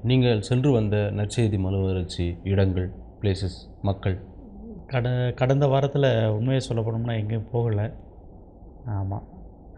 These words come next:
Speaker 2: நம்ம சாந்தோம் கலைத்தொடர்பு, அஹ், நிலையம் வந்து துவங்கி நாற்பத்தி ஒன்பது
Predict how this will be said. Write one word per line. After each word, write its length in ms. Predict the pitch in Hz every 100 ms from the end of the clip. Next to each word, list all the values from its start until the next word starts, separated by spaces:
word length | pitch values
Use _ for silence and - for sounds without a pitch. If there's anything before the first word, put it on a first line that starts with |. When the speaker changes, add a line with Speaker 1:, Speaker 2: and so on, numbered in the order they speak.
| - -
Speaker 2:
நம்ம 220 | 117 113 107 104 104 101 101 98 - - -
சாந்தோம் 360 | 123 127 120
கலைத்தொடர்பு, 840 | 107 110 110 117 110 104 107 104 101 98 95 - - - - - - - - -
அஹ், 280 | 110 107 104
நிலையம் 440 | 104 110 117 110
வந்து 580 | 107 107 139 131 107 95 - - - - - - - -
துவங்கி 600 | - 127 139 131 117 113 156 - - 117
நாற்பத்தி 720 | 117 123 135 - 117 107 104
ஒன்பது 600 | 104 107 107 104 101